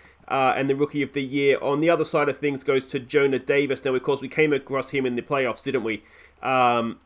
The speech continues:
a centre fielder who can hit, <laughs> apparently. So it's just the, uh, north side that doesn't have centre fielders that can hit.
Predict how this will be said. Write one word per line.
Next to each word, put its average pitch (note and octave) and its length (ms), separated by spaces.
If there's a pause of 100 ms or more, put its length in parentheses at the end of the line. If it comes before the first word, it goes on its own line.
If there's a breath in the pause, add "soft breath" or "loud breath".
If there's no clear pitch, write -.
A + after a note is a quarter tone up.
(140)
a B2+ 80
centre C#3+ 280
fielder B2+ 420
who A#2+ 140
can B2 240
hit, A2+ 240
<laughs> - 40
apparently. - 600
So - 140
it's - 160
just - 280
the, C#3 240
uh, B2+ 40
north C#3+ 300
side A#2 240
that F#2+ 60
doesn't A#2 200
have A#2+ 180
centre B2+ 200
fielders B2 280
that A#2+ 120
can A#2+ 100
hit. A2+ 240